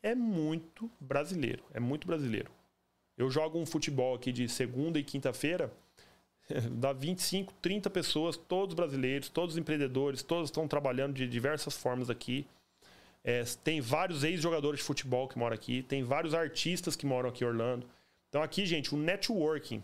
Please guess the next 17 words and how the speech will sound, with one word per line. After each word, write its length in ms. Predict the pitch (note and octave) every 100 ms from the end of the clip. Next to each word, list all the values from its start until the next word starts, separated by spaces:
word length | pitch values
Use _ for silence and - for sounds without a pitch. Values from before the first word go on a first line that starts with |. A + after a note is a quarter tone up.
| -
pelo 120 | C#3
menos 140 | D3
nessa 200 | D3+ D#3
região 300 | D3+ D3 D3+
que 80 | D3
eu 60 | E3
moro, 460 | C#3+ C3+ C#3+ A#2 - - _ _ _
existe 360 | A#2+ B2 F3+ -
um 40 |
networking 600 | G3 F3+ - D#3 E3 E3 G3+
maravilhoso 1200 | F#3 D#3+ D#3 F3 F3 F3 E3+ F3+ C#3+ C#3 A#2+
aqui, 360 | A#2 - - -
assim, 220 | - -
muitas 520 | A2+ A#2 D3+ F#3+ F#3+ -
pessoas 580 | E3 - - B2 C3
de 80 | B2+
nome, 540 | C3 A#2+ C3 C3+ C3+